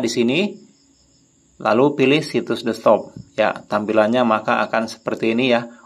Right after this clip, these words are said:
Untuk linknya bisa kalian klik saja di deskripsi video. Kemudian perbesar saja. Lalu pilih tautkan dengan nomor telepon. Berikutnya masukkan nomor WhatsApp kalian di sini.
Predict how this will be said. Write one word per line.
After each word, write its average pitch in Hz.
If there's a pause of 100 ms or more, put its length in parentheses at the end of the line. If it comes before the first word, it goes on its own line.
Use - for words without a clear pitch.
Untuk 117
linknya 123
bisa 135
kalian 113
klik 113
saja 120
di 120
deskripsi 110
video. 104 (400)
Kemudian 175
perbesar 139
saja. 120 (480)
Lalu 110
pilih 135
tautkan 151
dengan 139
nomor 120
telepon. 123 (2000)
Berikutnya 170
masukkan 175
nomor 156
WhatsApp 139
kalian 127
di 123
sini. 120